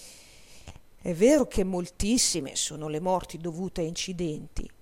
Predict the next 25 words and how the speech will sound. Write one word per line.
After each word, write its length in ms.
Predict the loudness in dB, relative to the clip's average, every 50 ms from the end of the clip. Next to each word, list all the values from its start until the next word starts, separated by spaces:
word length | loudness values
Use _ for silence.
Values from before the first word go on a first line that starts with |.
| -8 0
ma 220 | 2 2 2 0 -4 -14 -20 -20 -20 -20 -20 -20 -20 -14 -4
è 100 | 0 2
altrettanto 880 | 2 4 4 2 0 0 -2 -4 -4 0 0 0 0 0 -4 -4 -6 -4
vero 560 | -2 0 0 0 0 -2 -2 -6 -8 -8 -12 -18 -18 -18 -18 -18 -14
che 200 | -8 -6 -6 -4 -4
esistono 580 | -4 -4 -2 -2 -2 -4 -4 -6 -6 -4 -4
anche 320 | -4 -4 -4 -6 -6 -6 -6
le 100 | -4 -4
morti 420 | -4 -4 -6 -8 -10 -14 -16 -14 -10
naturali, 840 | -8 -4 -2 0 -2 -2 -4 -4 -4 -4 -4 -6 -8 -12 -14 -16 -16 -18 -20 -20 -20 -18
cioè 200 | -16 -12 -12 -12 -14 -14 -16 -10
quelle 480 | -4 -2 0 0 0 -2 -2 -2 -2
le 200 | -2 -2 -4 -6
cui 360 | -6 -8 -4 -2 -2 -2 -2 -4
cause 720 | -2 0 2 2 2 2 0 -2 -4 -4 -4 -4 -4 -4 -6
non 240 | -6 -6 -6 -4
sono 340 | -2 -2 0 0 0 0 0
da 160 | 2 2 2
ricercare 1040 | 2 2 -2 -4 -4 -4 -4 -4 -6 -8 -6 -2 0 0 2 2 0 0 0 -2 -2
in 160 | -4 -6 -6
un 100 | -8 -10
incidente 540 | -10 -8 -8 -8 -4 -2 -2 -2 0 -2 -4
di 100 | -6 -4
percorso, 880 | -4 -4 -4 -4 -4 2 4 6 6 6 4 0 -4 -2 -2 -2 -4 -4 -10 -20 -20 -20 -20 -18 -16
bensì 720 | -6 2 2 2 4 4 2 0 0 0 -2 -2 -6 -8